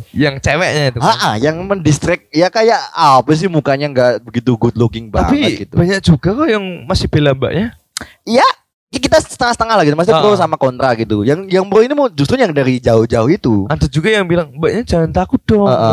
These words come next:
Speaker 1: mbaknya. Speak up aja."
Speaker 2: Mm-mm.
Speaker 1: Gini-gini kan. Banyak itu komentar-komentar yang apa, cu? Apa, cu?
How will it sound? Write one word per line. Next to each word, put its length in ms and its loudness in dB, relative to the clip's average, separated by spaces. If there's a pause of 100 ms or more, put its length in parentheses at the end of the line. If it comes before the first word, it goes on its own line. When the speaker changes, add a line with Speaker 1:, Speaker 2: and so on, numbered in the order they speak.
Speaker 1:
mbaknya. 200 0 (280)
Speak 320 0
up 180 0
aja." 680 0
Speaker 2:
Mm-mm. 80 -4 (100)
Speaker 1:
Gini-gini 300 0
kan. 200 -2 (560)
Banyak 340 0
itu 140 -4
komentar-komentar 560 -2 (220)
yang 380 -2
apa, 240 0
cu? 200 -2 (460)
Apa, 400 -2
cu? 260 -4